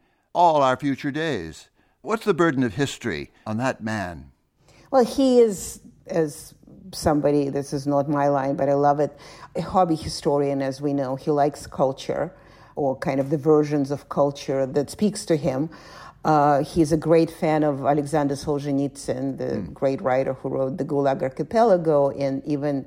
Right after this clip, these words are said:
Speaker 2: a more horrible philosopher who kind of explained that the soul of humanity or the soul of European continent lies in the Pan-Slavic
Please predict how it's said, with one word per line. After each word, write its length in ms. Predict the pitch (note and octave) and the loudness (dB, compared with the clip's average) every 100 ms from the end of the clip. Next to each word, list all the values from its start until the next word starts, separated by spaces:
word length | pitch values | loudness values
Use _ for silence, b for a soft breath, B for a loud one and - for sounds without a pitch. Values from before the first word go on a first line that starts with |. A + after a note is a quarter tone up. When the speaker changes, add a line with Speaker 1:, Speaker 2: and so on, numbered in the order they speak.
| B B B B - | B B B B -12
Speaker 2:
a 300 | D3 C3+ B2+ | -8 -6 -4
more 380 | D#3 D3+ C#3+ | 0 2 2
horrible 420 | C#3 E3 D3 D3 C#3+ | 2 4 4 2 -2
philosopher 800 | D#3+ D#3+ F3+ F3+ E3 - D3 D3 | 0 4 4 2 -4 -2 -2 -2
who 600 | - D3+ D3 C#3+ C#3+ - | -4 -4 -2 -2 -4 -6
kind 180 | D3 C#3 | -6 -6
of 60 | |
explained 680 | C#3 - - D#3+ D#3 C#3+ C#3 | -6 -10 -2 2 2 0 -4
that 200 | C#3 C3 | -4 -6
the 340 | C#3 C#3 C3+ - B B B - | -6 -6 -6 -10 B B B -14
soul 600 | - - F3 E3+ E3+ D#3+ | -12 2 6 6 4 2
of 300 | D3 C3 - | -2 -6 -16
humanity 680 | - - E3 D#3+ D#3+ D3 C#3+ | -6 -2 0 2 0 0 -2
or 80 | C#3 | -4
the 80 | C#3 | -6
soul 420 | - D#3+ D3 D3 | -4 0 2 2
of 220 | C#3+ C#3 | -2 -6
European 540 | D#3 D3 D3 - C#3+ C#3+ | -2 0 -2 -4 -8 -6
continent 640 | F#3 F#3 F3+ D#3 C#3+ C#3+ | -4 -4 -2 -4 -2 -2
lies 460 | D3 D3 D3+ D3 C3+ | 0 0 0 -2 -4
in 300 | D3 C#3 C#3 | -4 -4 -4
the 120 | C3+ | -6
Pan-Slavic 960 | C3 D#3 C#3+ - D3 D3 C#3 C#3 - | -4 -4 -4 -4 0 2 2 -2 -6